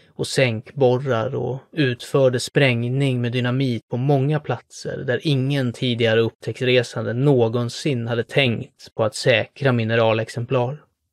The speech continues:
De prekambriska graniterna och Beaconsandstenarna som således erhölls bekräftade vår övertygelse att denna platå var homogen med den stora huvuddelen av kontinenten i väster,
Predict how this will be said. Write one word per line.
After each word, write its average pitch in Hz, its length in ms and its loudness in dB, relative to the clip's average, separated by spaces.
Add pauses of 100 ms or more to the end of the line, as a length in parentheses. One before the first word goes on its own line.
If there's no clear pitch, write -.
(760)
De 117 440 4
prekambriska 123 1120 2
graniterna 123 880 -2
och 113 220 -2
Beaconsandstenarna 123 1500 0
som 113 340 -4
således 120 600 4
erhölls 151 920 2 (180)
bekräftade 131 720 4
vår 113 160 4
övertygelse 117 880 2
att - 180 -6
denna 139 320 4
platå 147 560 -4 (140)
var 120 140 2
homogen 131 920 0
med 131 100 -2
den 120 120 0
stora 120 280 0
huvuddelen 127 800 2
av 110 120 -2
kontinenten 113 600 -2
i 120 60 -2
väster, 139 680 -4